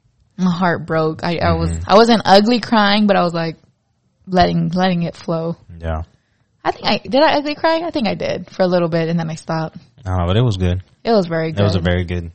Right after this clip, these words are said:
Speaker 2: museum. I tell people when they go to New York, you have to check that museum
Speaker 1: Mm-hmm.
Speaker 2: out.
Speaker 1: The World Trade Center, I wouldn't recommend.
Speaker 2: One World.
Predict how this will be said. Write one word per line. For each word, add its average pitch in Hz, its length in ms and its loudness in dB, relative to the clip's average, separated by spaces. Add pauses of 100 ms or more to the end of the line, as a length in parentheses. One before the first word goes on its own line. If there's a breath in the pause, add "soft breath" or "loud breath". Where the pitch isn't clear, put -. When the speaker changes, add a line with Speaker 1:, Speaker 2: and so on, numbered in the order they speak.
Speaker 2:
museum. 85 340 -6
I 95 60 0
tell 101 220 0
people 95 300 -4
when 90 100 -6
they 87 100 -4
go 90 80 0
to 87 80 -4
New 85 100 -4
York, 85 220 -4 (100)
you 87 160 -8
have 82 200 -8
to - 60 -14
check - 240 -12
that 160 140 -10
museum 196 360 0
Speaker 1:
Mm-hmm. 180 40 0
Speaker 2:
out. 175 260 -2 (340 loud breath)
Speaker 1:
The 220 120 4
World 240 280 6
Trade 233 260 0
Center, 247 520 2
I 196 120 2
wouldn't 196 260 0
recommend. 175 560 0
Speaker 2:
One 92 180 2
World. 85 380 -6